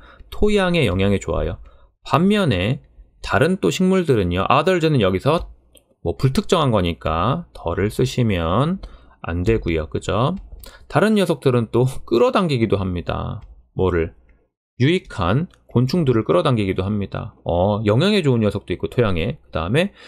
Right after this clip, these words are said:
어, 내가 심고 있는 그 식물에 좋은 혜택을 주는 곤충들을 끌어당기는 그런 녀석들도 있고요. 자, 그래서 companion planting.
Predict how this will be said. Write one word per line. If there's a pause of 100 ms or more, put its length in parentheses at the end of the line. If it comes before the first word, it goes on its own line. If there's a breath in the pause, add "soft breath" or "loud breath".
(300 loud breath)
어, (140)
내가
심고
있는
그
식물에 (380 soft breath)
좋은 (160)
혜택을
주는
곤충들을
끌어당기는
그런
녀석들도
있고요. (600)
자,
그래서 (220 loud breath)
companion
planting.